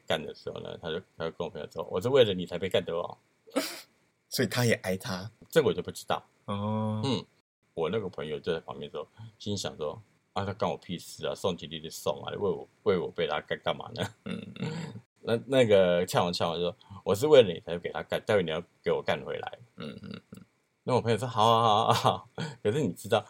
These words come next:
Speaker 1: 被干过之后要硬，基本上是不太可能的啦。
Speaker 2: 嗯。
Speaker 1: <laughs> 一晃眼时间就到了，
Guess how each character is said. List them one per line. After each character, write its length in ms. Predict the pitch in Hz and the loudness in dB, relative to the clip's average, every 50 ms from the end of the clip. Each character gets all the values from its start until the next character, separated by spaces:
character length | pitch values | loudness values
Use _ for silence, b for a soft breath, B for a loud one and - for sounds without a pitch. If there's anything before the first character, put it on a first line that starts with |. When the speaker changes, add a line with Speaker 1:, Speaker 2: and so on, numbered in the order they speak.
| 123 127 127 117 B _ | -16 -16 -16 -20 B _
Speaker 1:
被 140 | - 113 104 | 0 0 0
干 260 | 90 - 123 113 104 | 2 2 0 0 2
过 160 | 95 104 95 90 | 2 2 0 0
之 160 | - - 87 | 2 0 -2
后 360 | - - 98 82 78 76 - _ _ _ - | -2 0 -2 -2 -2 -4 -8 _ _ _ -2
要 160 | 101 92 - - | -2 -2 -2 -2
硬， 200 | 101 92 90 82 - | -4 -4 -4 -4 -6
基 180 | - - 92 | -10 -12 -10
本 160 | 90 85 73 71 | -8 -8 -8 -6
上 180 | 90 85 78 | -8 -10 -10
是 60 | _ | _
不 100 | - - | -18 -20
太 160 | - - - 76 | -12 -10 -10 -10
可 160 | - - - | -10 -12 -16
能 120 | - - - - - _ | -16 -16 -20 -20 -20 _
的 80 | - - _ | -20 -20 _
啦。 60 | - - - | -20 -14 -12
Speaker 2:
嗯。 280 | 98 85 71 - - _ _ _ _ _ | -10 -10 -10 -12 -16 _ _ _ _ _
Speaker 1:
<laughs> 200 | - 226 233 190 | -4 -2 -2 2
一 100 | - 170 | 2 2
晃 320 | - - - 120 101 117 120 | 2 4 4 4 4 6 4
眼 160 | 107 85 80 | 0 0 -2
时 160 | - - 82 | -6 -10 -8
间 180 | 82 87 92 92 | -6 -4 -4 -2
就 140 | 92 90 | -4 -4
到 140 | 87 - 78 | -4 -4 -6
了， 120 | - - | -8 -8